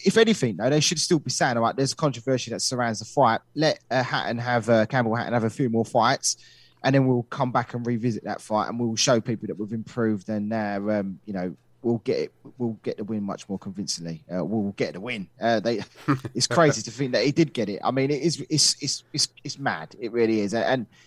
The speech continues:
yeah, the Brit-, the British Boxing Board have got, they've got to look at it. They've got to look at the decision and think, "Well, how have you come to this?" Have a sit down and a chat with these guys. Be open-minded and, and, you know, with the referee and say, like, you know, "How are you coming to this kind of thing?" So,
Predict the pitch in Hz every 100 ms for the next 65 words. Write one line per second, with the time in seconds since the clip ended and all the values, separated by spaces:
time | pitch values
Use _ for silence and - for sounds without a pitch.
0 | _ - 190 156 202 - 160 - 151 -
1 | 151 - 123 120 117 107 - - 135 160
2 | 202 135 123 - - 80 120 131 139 -
3 | 156 180 - - 120 117 101 120 107 101
4 | 101 113 117 139 175 175 147 156 - 117
5 | 104 - 95 85 - - - _ - _
6 | _ _ _ - - _ _ - 175 165
7 | - - - 190 120 120 - 143 - 98
8 | 107 98 104 98 92 85 - _ - _
9 | - 160 - 165 156 143 135 143 147 139
10 | 120 113 110 - 127 - 120 107 131 131
11 | 127 - 117 135 123 120 117 117 127 147
12 | 180 175 165 - 143 123 107 82 - 85
13 | - 78 76 113 110